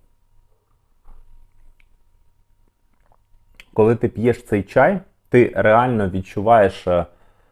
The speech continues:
а, смак чаю окремо від, е, смаку води.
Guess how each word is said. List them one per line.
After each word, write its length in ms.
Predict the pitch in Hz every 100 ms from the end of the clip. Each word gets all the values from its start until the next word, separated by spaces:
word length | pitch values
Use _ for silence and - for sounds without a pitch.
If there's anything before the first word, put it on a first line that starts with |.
| _ -
а, 540 | 82 87 85 82 78 - _ _ _ _ _ -
смак 500 | - 104 110 98 -
чаю 600 | - 160 190 143 101 - _ _
окремо 600 | 104 - 127 143 147 107
від, 320 | 92 98 -
е, 260 | 92 90 87
смаку 580 | - 98 110 123 - 95
води. 440 | 101 98 92